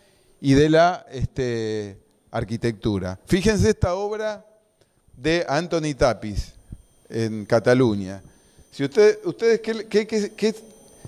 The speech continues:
emoción o qué sensación les transmite esta obra? ¿Qué sentimiento sienten que les transmite esta obra?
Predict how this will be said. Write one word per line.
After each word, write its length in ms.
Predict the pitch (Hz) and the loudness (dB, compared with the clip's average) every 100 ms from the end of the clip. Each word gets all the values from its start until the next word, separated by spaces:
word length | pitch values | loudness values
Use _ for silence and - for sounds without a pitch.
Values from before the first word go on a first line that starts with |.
| - | 0
emoción 500 | 156 151 147 - 208 | 2 2 0 2 2
o 80 | 190 | 2
qué 120 | 170 | 2
sensación 580 | 180 180 156 156 135 175 | 4 4 2 -4 -4 -6
les 140 | 156 - | -4 -4
transmite 480 | 139 135 160 156 | -4 -4 -6 -2
esta 240 | 131 127 117 | 0 2 2
obra? 400 | 101 95 95 92 _ _ _ _ _ _ _ _ _ _ - | 2 -2 -6 -10 _ _ _ _ _ _ _ _ _ _ 0
¿Qué 120 | 165 | 2
sentimiento 760 | - 160 143 139 160 170 156 147 | 2 -2 -2 -4 -2 -2 0 0
sienten 440 | - 123 135 147 | 0 -8 -4 -4
que 80 | 123 | -2
les 160 | 117 113 | -4 -2
transmite 420 | 120 113 131 117 | 0 0 0 -2
esta 240 | 107 113 | 0 2
obra? 380 | 107 98 92 92 | 2 2 -2 -6